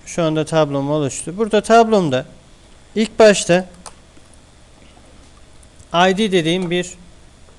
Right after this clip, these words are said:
alan olsun. Hani sizde nasıl T C oluyor,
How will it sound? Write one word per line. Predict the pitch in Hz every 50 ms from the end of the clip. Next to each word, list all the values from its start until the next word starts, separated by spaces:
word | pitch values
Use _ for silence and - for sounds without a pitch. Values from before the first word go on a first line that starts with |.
| - - 170
alan | 170 170 175 175 160
olsun. | 143 123 113 113 - - - 117 107 - - -
Hani | - 165 170 170 160
sizde | 151 - - 170 160 160 175 175
nasıl | 175 175 175 175 - 175 165 156 156 - - - - - - - -
T | - 165 165 165 151
C | - 175 170 170
oluyor, | 160 156 139 139 139 139 135 131